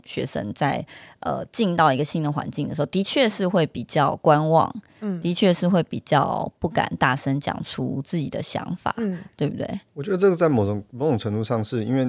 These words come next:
Speaker 3: 你要让自己可以 be very vulnerable，
Speaker 2: 嗯。
Speaker 3: 然后你可能会被批评，你可能会失败，你可能讲出来的东西在前辈的面前来说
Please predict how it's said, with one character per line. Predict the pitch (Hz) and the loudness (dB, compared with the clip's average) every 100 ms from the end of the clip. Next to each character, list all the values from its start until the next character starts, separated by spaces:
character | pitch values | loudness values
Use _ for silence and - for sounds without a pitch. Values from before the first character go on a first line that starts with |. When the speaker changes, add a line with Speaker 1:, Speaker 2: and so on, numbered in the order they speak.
| 113 | -2
Speaker 3:
你 | 110 95 90 | -8 -6 -6
要 | 117 120 113 101 98 - _ _ _ _ | 2 4 4 2 -2 -14 _ _ _ _
让 | 151 135 123 | 2 2 2
自 | 131 | -6
己 | - 92 | -8 -8
可 | 82 - 101 | -10 -4 -2
以 | 107 90 | -2 -4
be | - 98 90 87 | -8 -8 -8 -4
very | 101 101 98 | 0 0 0
vulnerable， | 101 107 101 78 - - _ | -2 -2 -4 -8 -14 -20 _
Speaker 2:
嗯。 | 233 202 165 | -2 -2 -2
Speaker 3:
然 | 104 95 | -4 -2
后 | 123 113 104 98 95 _ _ _ - | 2 2 2 -2 -8 _ _ _ -14
你 | 107 | -10
可 | 101 | -6
能 | 98 | -4
会 | |
被 | 104 | -2
批 | 101 107 98 | -2 -4 -6
评， | 90 85 | -6 -10
你 | |
可 | 87 92 | -8 -10
能 | 82 | -8
会 | 82 98 | -6 -8
失 | - 92 | -8 -14
败， | 80 95 87 | -6 -6 -6
你 | 90 | -8
可 | 92 | -10
能 | 87 85 | -10 -10
讲 | 85 | -10
出 | 80 | -6
来 | 98 | -6
的 | 87 | -4
东 | 92 90 | -6 -8
西 | - 95 90 90 _ _ _ _ | -8 -8 -8 -10 _ _ _ _
在 | - 107 95 | -2 0 0
前 | 87 - 95 | -4 -6 0
辈 | 117 | 0
的 | 104 | 0
面 | 107 98 | -2 -4
前 | 101 | -6
来 | 87 | -6
说 | 92 92 92 | -6 -6 -6